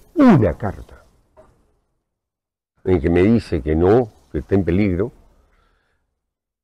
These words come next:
La primera parte de la inversión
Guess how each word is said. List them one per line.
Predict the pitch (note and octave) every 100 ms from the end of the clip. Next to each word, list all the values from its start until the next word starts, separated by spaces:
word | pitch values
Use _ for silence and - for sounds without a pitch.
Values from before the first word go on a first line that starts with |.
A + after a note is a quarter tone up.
| _
La | - A2
primera | F#2+ A2 A2+ D#3+ G3 D#3+
parte | - - E3 C#3+ C3
de | A2+
la | G2
inversión | F2+ D2+ D2 - A#2+ F#2